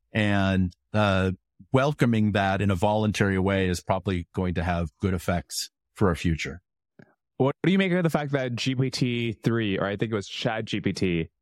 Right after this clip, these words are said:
Speaker 1: Yeah.
Speaker 2: had a measured I Q of eighty-five?
Speaker 1: Yeah, I've
Speaker 2: Do you
Speaker 1: seen a
Speaker 2: think
Speaker 1: few
Speaker 2: that's
Speaker 1: different measures of this, right? You
Speaker 2: Yeah.
Speaker 1: might have seen multiple measures.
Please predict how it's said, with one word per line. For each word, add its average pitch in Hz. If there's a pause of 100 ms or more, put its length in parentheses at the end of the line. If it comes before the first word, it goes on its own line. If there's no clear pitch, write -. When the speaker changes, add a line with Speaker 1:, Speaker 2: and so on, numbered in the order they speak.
(360)
Speaker 1:
Yeah. 101
Speaker 2:
had 120
a 110
measured 120
I 113
Q 110
of 98
eighty-five? 95 (600)
Speaker 1:
Yeah, 208
I've 202
Speaker 2:
Do 226
you 262
Speaker 1:
seen 247
a -
Speaker 2:
think 139
Speaker 1:
few 262
Speaker 2:
that's 131
Speaker 1:
different 202
measures 180
of 120
this, 113
right? 131
You 151
Speaker 2:
Yeah. 147
Speaker 1:
might 143
have 127
seen 123
multiple 107
measures. 92